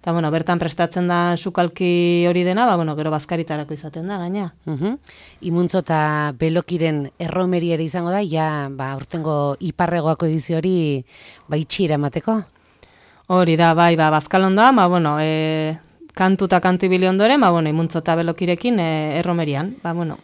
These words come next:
Speaker 1: umore honean, e, amaitzeko.
Speaker 2: Oso ondo. Bueno, azkenik eskatu dizuet, bikote, e, animatzeko gure entzuleak, zergatik,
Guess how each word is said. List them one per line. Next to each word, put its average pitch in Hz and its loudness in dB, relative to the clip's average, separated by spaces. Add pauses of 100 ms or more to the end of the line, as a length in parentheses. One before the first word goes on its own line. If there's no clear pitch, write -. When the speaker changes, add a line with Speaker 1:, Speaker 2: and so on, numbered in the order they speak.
(140)
Speaker 1:
umore 190 0
honean, 156 0
e, 156 -2
amaitzeko. 170 -4 (320)
Speaker 2:
Oso 160 -6
ondo. 143 -4 (380)
Bueno, 147 -2
azkenik 185 0
eskatu 190 -2
dizuet, 180 -2
bikote, 165 -2
e, 139 -4
animatzeko 165 -2
gure 156 0
entzuleak, 156 -4
zergatik, 160 -4